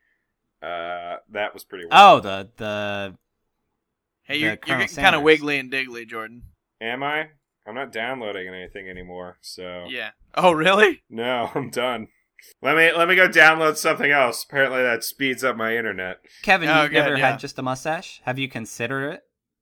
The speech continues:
Speaker 3: You know, I, I don't have, uh, I, somebody else has veto power on my facial hair. The lady, the lady has, has, uh, final say.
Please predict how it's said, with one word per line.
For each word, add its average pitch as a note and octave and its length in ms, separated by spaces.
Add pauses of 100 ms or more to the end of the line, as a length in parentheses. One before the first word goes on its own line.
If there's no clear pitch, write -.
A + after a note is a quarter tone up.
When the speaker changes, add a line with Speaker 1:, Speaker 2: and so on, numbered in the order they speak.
Speaker 3:
You F#3 100
know, G#3+ 300
I, F#3 360 (1000)
I F3 200
don't G3+ 360
have, D#3 420 (100)
uh, A#2+ 540
I, - 1000 (200)
somebody G3 460
else D3 240
has C3 220
veto B2+ 360
power C3+ 360
on A#2+ 120
my A#2 140
facial B2+ 400
hair. C#3 340 (300)
The C#3+ 120
lady, D#3 460
the D3+ 100
lady D#3+ 300
has, C3 400
has, A#2+ 360
uh, A2 280
final A2 320
say. A2+ 400